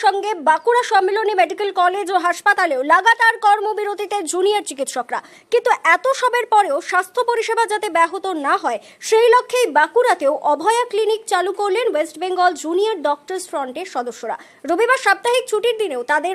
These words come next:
অভয়া ক্লিনিকে উপচে পড়া ভিড়। হাসপাতালের বাইরে খোলা আকাশের নিচে বিরামহীনভাবে সাধারণ মানুষকে স্বাস্থ্য পরিষেবা দিয়ে চলেছেন ওই সংগঠনের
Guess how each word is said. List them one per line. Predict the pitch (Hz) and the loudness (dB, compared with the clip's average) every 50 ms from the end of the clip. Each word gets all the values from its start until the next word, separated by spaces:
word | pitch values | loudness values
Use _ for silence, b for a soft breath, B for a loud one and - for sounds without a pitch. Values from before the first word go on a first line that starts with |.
| - - | -2 0
অভয়া | - 285 277 285 339 392 427 | 0 0 0 2 2 2 2
ক্লিনিকে | 415 - 370 381 370 392 381 415 403 - | 2 0 -4 -4 -4 -4 -4 -6 -6 -6
উপচে | 320 359 359 359 - - 403 392 | -6 -8 -8 -8 -8 -6 -6 -4
পড়া | 392 370 339 320 311 | -2 0 0 0 -2
ভিড়। | - 233 247 - B B B B B | -4 -6 -12 -14 B B B B B
হাসপাতালের | 349 370 - 466 494 494 523 466 508 508 | 0 0 0 0 -2 -2 0 2 0 2
বাইরে | 403 381 370 403 415 440 | 4 4 2 2 2 -2
খোলা | 440 - - 381 370 370 359 | -6 -6 -6 -2 0 2 2
আকাশের | 349 339 349 339 349 - 370 349 | 2 2 0 -2 -2 -4 -6 -6
নিচে | 339 339 330 - 415 | -8 -8 -8 -8 -8
বিরামহীনভাবে | 381 294 311 311 339 381 415 427 - 415 427 392 349 349 285 254 254 B B B B - | -6 -6 -2 0 0 2 2 2 2 0 0 0 0 -2 -2 -4 -4 B B B B -16
সাধারণ | - - 392 370 359 370 415 480 494 440 | -4 0 0 2 2 2 0 0 0 0
মানুষকে | 392 349 339 339 320 - - 359 359 | 0 0 -2 -4 -6 -8 -8 -6 -6
স্বাস্থ্য | - - 277 247 247 - 277 | -6 -6 -8 -8 -6 -8 -8
পরিষেবা | 277 302 302 349 349 - 381 370 359 | -6 -6 -6 -6 -8 -6 -4 -4 -4
দিয়ে | 311 359 370 | -4 -4 -6
চলেছেন | - - 339 359 392 381 - 440 415 392 - - _ | -8 -8 -8 -8 -8 -6 -6 -4 -4 -4 -6 -8 _
ওই | 277 294 277 | -8 -6 -6
সংগঠনের | 277 - 330 320 330 359 381 381 359 359 339 370 359 | -4 -2 -2 -2 -2 -4 -8 -6 -6 -6 -6 -6 -8